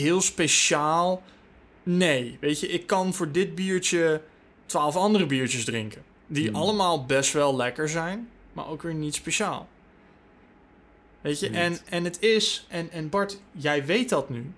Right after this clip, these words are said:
Speaker 1: sinds vorige keer. Het is gewoon geen Zwaanzinnig.
Speaker 2: <laughs> Ja, die heeft echt jouw leven verpest, die Zwaanzinnig. Ik vond hem wel oké, hoor, die Zwaan-, ik, ik ben, ik ben niet zo lyrisch als jij.
Speaker 1: Ja.
Speaker 2: En, en het zegt,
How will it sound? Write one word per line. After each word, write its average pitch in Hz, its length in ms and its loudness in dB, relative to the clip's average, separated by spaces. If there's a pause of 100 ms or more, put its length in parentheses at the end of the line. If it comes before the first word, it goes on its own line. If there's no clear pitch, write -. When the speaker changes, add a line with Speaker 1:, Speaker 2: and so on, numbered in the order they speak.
(140)
Speaker 1:
sinds - 280 -6
vorige 113 280 -10
keer. 120 300 -10 (380)
Het 196 220 -6
is 220 200 2
gewoon 226 260 -2
geen 147 320 -2
Zwaanzinnig. 160 760 -4 (600)
Speaker 2:
<laughs> - 80 -12 (1500)
Ja, 123 220 2
die 127 140 4
heeft 127 160 2
echt 135 140 -4
jouw 123 120 4
leven 139 300 4
verpest, - 460 -12
die 123 80 -8
Zwaanzinnig. 127 520 -10 (500)
Ik 147 140 2
vond 160 160 6
hem 131 100 6
wel 127 80 6
oké, 120 240 6
hoor, 117 120 6
die 117 100 2
Zwaan-, 120 220 -2
ik, 117 120 -2
ik 135 280 -2
ben, 151 380 -2
ik 127 160 -2
ben 143 160 2
niet 160 180 6
zo 160 120 4
lyrisch 139 320 6
als 110 120 -2
jij. 131 260 4 (600)
Speaker 1:
Ja. - 100 -14
Speaker 2:
En, 135 160 4
en 147 320 2
het 143 140 -2
zegt, 160 220 0